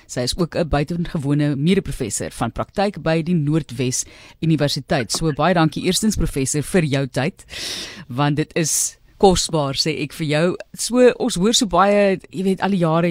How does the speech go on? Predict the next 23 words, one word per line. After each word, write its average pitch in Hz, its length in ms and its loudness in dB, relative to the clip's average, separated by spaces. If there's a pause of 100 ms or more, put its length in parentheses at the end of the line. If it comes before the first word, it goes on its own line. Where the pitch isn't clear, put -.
(120)
dis 165 200 -4
mos 170 140 0
nou 175 80 0
fantasties 165 500 -2
om 160 80 2
te - 80 -8
sê, - 80 -8
"Och, - 200 -4
ek 139 80 -14
slaap 185 380 0
omtrent 156 420 -4
nie, 143 80 -2
ek 131 60 -8
het 151 80 -8
soveel 240 280 -2
e-posse 180 400 -2
om 160 80 -2
te - 120 -8
antwoord, 143 460 -2
ek 147 120 -4
werk 202 300 4
so 190 140 0
hard." 156 320 -2